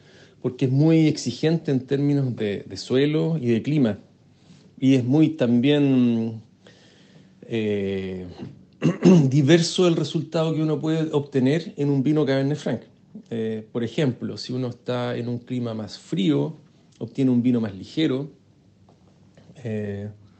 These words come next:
incluso con algún nivel de piracina, que puede ser algún defecto. Es una, junto con el Carmener, el Cabernet Franc son las dos variedades que producen más piracina porcentualmente en los vinos, en forma natural.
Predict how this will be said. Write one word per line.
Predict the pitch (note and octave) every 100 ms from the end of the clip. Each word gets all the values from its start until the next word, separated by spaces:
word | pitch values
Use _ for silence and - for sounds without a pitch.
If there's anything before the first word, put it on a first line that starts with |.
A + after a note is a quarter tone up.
| - - - _ - - -
incluso | C3 B2 D3+ D3 D3 C#3
con | B2 B2
algún | A2+ A2 B2+ B2
nivel | A#2+ A#2 A#2
de | A2 A2
piracina, | G#2+ B2 A#2 A#2+ - G#3+ F3 D3 D3+
que | B2
puede | A#2 A#2+
ser | A#2 B2
algún | A2+ A2+ A2+
defecto. | A2 - - - C#3+ - _ _ _
Es | A#2
una, | A2+ A2+ G#2+ G#2 G2+ -
junto | - C#3+ C3+
con | A#2+ A2+
el | G#2+
Carmener, | A#2 A2+ A#2 C#3+ C#3 C3
el | A2
Cabernet | - A2 A#2+
Franc | B2+ D3 C#3+
son | C#3 A#2
las | G#2+
dos | A#2
variedades | B2+ B2+ C3
que | C3
producen | A2+ A#2+ - A2 A2 A2+
más | C3
piracina | - C#3 B2 - G3+ E3 C#3 D3+ - _ _ _ _ _ _
porcentualmente | - B2+ B2+ B2 C#3+ C#3 C3+ D3 C3 - B2 B2+
en | B2
los | B2
vinos, | B2 B2+ C3 C3+
en | A2
forma | A#2 G#2+
natural. | G#2 C#3 C3+ C#3